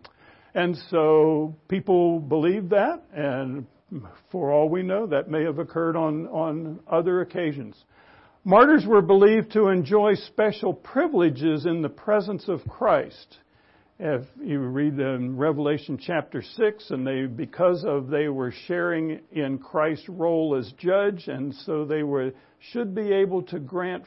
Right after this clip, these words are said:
forgiveness to weaker brothers and sisters on earth. Now, knowing what you know about church history, does that sort of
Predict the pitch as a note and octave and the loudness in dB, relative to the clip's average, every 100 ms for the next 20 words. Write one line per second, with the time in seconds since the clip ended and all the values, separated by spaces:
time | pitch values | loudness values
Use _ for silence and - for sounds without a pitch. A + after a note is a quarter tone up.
0 | - D3+ C3+ F#3 F3+ F3+ E3 - - D3 | -10 -10 -2 -4 -2 -6 -8 -10 -10 -8
1 | C3+ F3+ F#3 G3 F#3+ E3+ E3+ F3 E3+ E3 | -4 -4 -4 -6 -6 -6 -4 -4 -2 -4
2 | D#3+ D3 D3 - F3+ - - B2 D3 C3+ | -4 -8 -10 -10 -12 -8 -10 -6 -6 -6
3 | C3 D3+ B2 - _ _ _ _ _ _ | -4 -6 -6 -14 _ _ _ _ _ _
4 | _ _ _ _ _ _ _ _ _ _ | _ _ _ _ _ _ _ _ _ _
5 | _ _ - D#3+ C#3 B2+ G3 B3 A3 A3 | _ _ -8 -2 0 0 0 0 0 0
6 | G3+ G3 G#3+ G3 F3 E3 E3+ F#3 - C#3+ | 0 -4 -2 0 0 2 0 -2 -4 -4
7 | B2+ C#3 C3+ C3+ - _ _ _ - F#3 | 0 0 0 -4 -8 _ _ _ -6 -4
8 | F3 - A#3+ A3+ - D#3 B2 D3 D#3+ _ | -4 -6 -4 -6 -6 -4 -4 -6 -10 _
9 | _ _ _ _ _ _ _ _ _ _ | _ _ _ _ _ _ _ _ _ _
10 | - D3 C#3 E3+ F3+ - - - F3+ F3 | -4 -4 -2 -4 -4 -10 -10 -4 -2 0
11 | D3+ C#3+ C#3+ C#3+ C#3 C#3 | 2 2 2 0 -2 -6